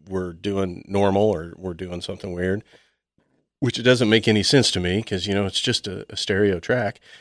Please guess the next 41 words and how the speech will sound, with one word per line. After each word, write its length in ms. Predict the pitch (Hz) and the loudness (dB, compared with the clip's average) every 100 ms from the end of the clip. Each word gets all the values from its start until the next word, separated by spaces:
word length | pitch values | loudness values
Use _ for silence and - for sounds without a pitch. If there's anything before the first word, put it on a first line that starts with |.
| _ - | _ 2
And 120 | 110 | 4
then 140 | 117 | 6
by 160 | 107 107 | 6 6
the 80 | 104 | 6
time 220 | 117 107 | 2 2
we 100 | 98 | 2
were 80 | 85 | 2
done, 320 | 101 127 101 | 2 4 2
hell, 220 | 113 117 | 2 2
we 100 | 107 | 2
were 100 | 107 | -2
just 200 | 101 107 | -4 -2
sending, 420 | 117 120 101 90 | 0 0 0 -4
like, 180 | 90 92 | -8 -10
the 80 | 80 | -4
left 220 | 98 110 | -2 -2
side 440 | - 135 120 98 95 _ _ _ _ | 0 0 0 -6 -12 _ _ _ _
mono 320 | - 127 110 92 | -10 -6 -6 -8
track. 380 | - 85 - _ | -10 -10 -12 _
So 260 | - 82 - _ _ _ _ _ _ _ _ _ _ - | -16 -16 -16 _ _ _ _ _ _ _ _ _ _ 2
I 80 | 120 | 6
don't 140 | 113 | 8
know. 160 | 98 85 - - - _ - | 6 2 -4 -20 -20 _ 0
We 140 | 127 | 6
got 120 | 127 | 10
rid 180 | 113 117 | 10 10
of 60 | 113 | 10
the 100 | 104 | 8
evidence 500 | 104 101 101 101 - | 8 8 4 4 0
and, 300 | 95 92 92 | 0 0 0
and 180 | 95 98 | 0 2
we're 120 | 95 | 4
here 160 | 107 95 | 4 4
to 160 | 113 | 2
rectify 580 | 92 101 - - 95 92 | 6 4 4 2 6 6
that 340 | 92 95 98 | 8 6 6
in 200 | - 90 | 2 -2
a, 140 | 95 92 _ _ _ _ _ | -2 -4 _ _ _ _ _
in 120 | 104 | -2
a 40 | 92 | -2
controlled 680 | - 90 123 101 98 92 | 0 2 6 6 6 2